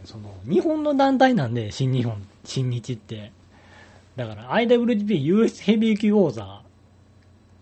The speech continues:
を米国大会で初代王者決定しますってね、そっから後ですよね。結局、防衛戦とかどうすんのっていう。まあ、新日のベルトなんですよね。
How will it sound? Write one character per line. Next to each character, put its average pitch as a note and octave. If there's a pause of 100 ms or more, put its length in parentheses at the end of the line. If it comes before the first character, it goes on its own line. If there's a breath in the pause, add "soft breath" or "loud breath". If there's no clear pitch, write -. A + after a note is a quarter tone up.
(180)
を F3
米 F3+
国 G#3
大 F#3
会 G2+
で G#2+
初 F#3+
代 G3+
王 G3
者 C3+
決 F3+
定 F3+
し F3+
ま F3+
す G#3
っ F#3+ (2000 soft breath)
て A2
ね、 G#2 (380)
そ - (120)
っ -
か G#4
ら G3
後 F3
で E3
す -
よ G#2
ね。 F#2+ (1040 soft breath)
結 C#3+
局、 A#2+ (100)
防 B3
衛 D#4
戦 B3
と F3+
か -
ど D3+
う -
す A#3
ん G3
の A#2+
っ -
て -
い F#2
う。 F2+ (1900 soft breath)
ま A3+
あ、 -
新 A3
日 A#3
の A#3+
ベ B3+
ル C4
ト C4
な E3+
ん B2+
で A2+
す -
よ G#2
ね。 F#2